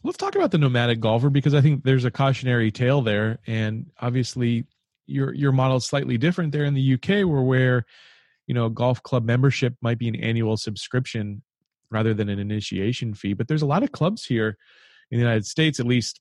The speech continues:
last time there was an economic downturn, that they dropped their initiation fees. And then what happens is you get yourself into a position <laughs> where there are a lot more nomadic golf, uh, golfers, 'cause they're just jumping from one offer to the next. And so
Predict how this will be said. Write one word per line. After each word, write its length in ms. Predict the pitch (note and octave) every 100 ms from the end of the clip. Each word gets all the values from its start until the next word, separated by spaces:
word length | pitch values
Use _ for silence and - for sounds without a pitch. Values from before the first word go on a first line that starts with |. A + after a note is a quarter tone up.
| -
last 360 | A#2+ C#3 D#3
time 220 | - B2+ A#2+
there 80 |
was 120 | A2+ A2
an 60 |
economic 520 | A2+ - G#2+ G#2+ G#2
downturn, 600 | G2 G2+ G#2+ G2+ A#2+ A#2
that 220 | A2+ A2 -
they 140 | - A2+
dropped 360 | G#2 A2+ B2
their 120 | C#3 A#2
initiation 680 | A2+ - G#2+ A2+ C3+ C3+
fees. 500 | A#2 G#2 G2+ A2 - - - - -
And 220 | A#2+ A#2+
then 320 | B2+ B2 B2 -
what 160 | - A#2
happens 320 | A#2 D#3 C#3+
is 100 | A2+
you 60 | A2+
get 180 | A#2 B2+
yourself 340 | A#2+ C3 B2
into 200 | A#2+ A2
a 60 | A2
position 540 | G#2 A2 D#3+ B2 A#2
<laughs> 0 |
where 180 | A#2 D3
there 160 | C#3+
are 120 | D3 F3
a 40 |
lot 220 | B2+ A#2+
more 160 | B2 A2+
nomadic 440 | A2 G#2+ G#2 G#2
golf, 260 | G#2 G#2 A#2 _ _ _ _ _ _ _
uh, 280 | - G1+ - C#3
golfers, 380 | B2+ B2 D3 C#3+
'cause 140 | C#3+
they're 120 | C3 B2
just 180 | A#2+
jumping 360 | G#2+ B2+ A2+ A#2+
from 160 | A#2+ A#2
one 160 | A#2+
offer 280 | A2+ A2 A2+
to 160 | - G#2
the 120 | G#2
next. 360 | C3 C#3 -
And 120 | A#2+ A2+
so 240 | B2+ A2+